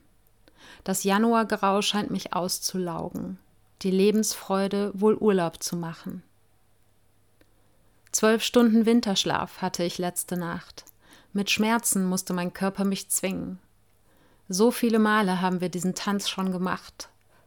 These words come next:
Warum muss ich immer erst so lang mit dir ringen?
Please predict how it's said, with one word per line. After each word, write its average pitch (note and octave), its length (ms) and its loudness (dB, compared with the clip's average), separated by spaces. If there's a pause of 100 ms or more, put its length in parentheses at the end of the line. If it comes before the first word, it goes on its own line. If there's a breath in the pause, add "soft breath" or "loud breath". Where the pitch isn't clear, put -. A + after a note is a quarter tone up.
(100 soft breath)
Warum G3 640 2 (180)
muss G3+ 200 -2
ich G3+ 160 -4
immer G3 340 0
erst F#3+ 380 -4
so G3 80 -2
lang F3+ 360 -2
mit F3+ 160 -6
dir G3 280 -2
ringen? F3 400 -6